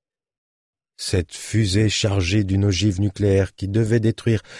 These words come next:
une petite dizaine de milliards d'êtres humains ne détruirait que lui. Le ciel devint rouge,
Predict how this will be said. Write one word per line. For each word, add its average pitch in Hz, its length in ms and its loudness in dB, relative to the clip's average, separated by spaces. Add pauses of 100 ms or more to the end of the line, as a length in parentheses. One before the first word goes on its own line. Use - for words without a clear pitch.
(180)
une 117 160 4
petite 123 420 0
dizaine 120 440 2
de 113 100 2
milliards 131 520 4
d'êtres 113 560 0
humains 123 360 0 (1160)
ne 104 180 -4
détruirait 92 920 -6
que - 120 -8
lui. 76 380 -6 (1900)
Le 69 180 -4
ciel 69 640 -4
devint 64 340 -6
rouge, 64 640 -8